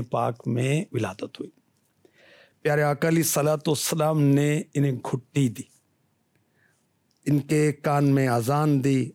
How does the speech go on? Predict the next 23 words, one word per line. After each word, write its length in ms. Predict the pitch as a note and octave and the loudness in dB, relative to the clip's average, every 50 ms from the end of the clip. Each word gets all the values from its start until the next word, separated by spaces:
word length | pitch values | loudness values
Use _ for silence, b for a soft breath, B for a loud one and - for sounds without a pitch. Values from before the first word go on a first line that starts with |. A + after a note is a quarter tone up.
| _ | _
اور 120 | - C#3 C#3 D3 D#3 - _ _ _ - | -4 -4 -2 -4 -4 -8 _ _ _ -2
ان 180 | F#3+ E3 E3+ E3 | 0 0 2 2
کے 120 | G3 F#3 | 2 2
منہ 180 | F3 E3 E3 F3 | 2 4 2 4
میں 140 | F3+ F#3 F3+ | 4 2 2
اپنا 280 | F3 - - F#3 F#3 | 0 0 0 0 0
لعاب 540 | F3 D#3+ C#3+ D3 D3+ D3+ E3 E3 E3+ E3 G3+ G3+ F#3 D3 B2+ | 0 0 0 0 0 2 2 0 0 2 2 0 0 0 -2
دہن 240 | D3+ C#3 D3 E3 F3 F#3 - - | 0 0 2 2 2 0 0 -2
اقدس 420 | - - - - F3 G3 D3+ - - | -6 -8 -6 -4 -6 -6 -6 -4 -6
ڈالا، 240 | - - G2 F#2+ F#2+ | -8 -6 -6 -6 -8
تھوک 380 | - - - A3 G#3+ G3 - | -8 -8 -2 -2 -2 0 0
مبارک 280 | F3 D3+ C#3+ C3 C3 A#2+ | 0 0 0 0 -2 -4
ڈالا، 320 | A#2+ A#2 A2 A2 - - - _ _ _ _ _ _ _ _ _ _ _ _ _ _ _ _ _ - | -6 -8 -8 -10 -10 -12 -20 _ _ _ _ _ _ _ _ _ _ _ _ _ _ _ _ _ -10
دعا 320 | - C3+ C3 D3 D#3 E3 F#3 | -6 -2 0 0 2 2 0
بھی 200 | F#3 F#3+ G#3 F3+ | 2 0 0 0
کی 300 | - - G3 G3+ A#3 C4 - B B B B B B B B B B B B B | 0 0 0 0 0 -4 -8 B B B B B B B B B B B B B
اور 380 | - D3 C#3 C#3+ D3+ D3+ D#3 E3+ - - _ _ _ _ _ | -4 -2 0 0 0 0 0 -2 -4 -8 _ _ _ _ _
ساتویں 720 | - - - - - E3+ E3+ F3+ E3+ - G#3 G#3+ A3 G#3+ | -10 -8 -6 -4 -2 0 0 -2 0 2 2 2 2 2
دن 340 | F#3 E3+ F#3+ F3+ E3+ D3 C#3 - _ _ _ _ _ _ _ _ _ _ - - - | 2 2 2 2 2 2 0 -4 _ _ _ _ _ _ _ _ _ _ -14 -4 -2
حسین 580 | D#3+ C#3 - - - F3 D#3+ E3+ F3 F3 E3+ | -2 -2 -2 -2 -2 -2 -2 0 2 2 2
نام 260 | D#3+ D#3 D#3+ E3+ E3 D#3 | 2 2 2 0 0 0
رکھا 380 | D3+ C#3+ - - - D#3 D#3+ | -2 -2 -4 -4 -2 -2 0
اور 380 | E3 F3 - - C#3 C#3 C#3 | 0 -2 -2 -2 -2 -2 -2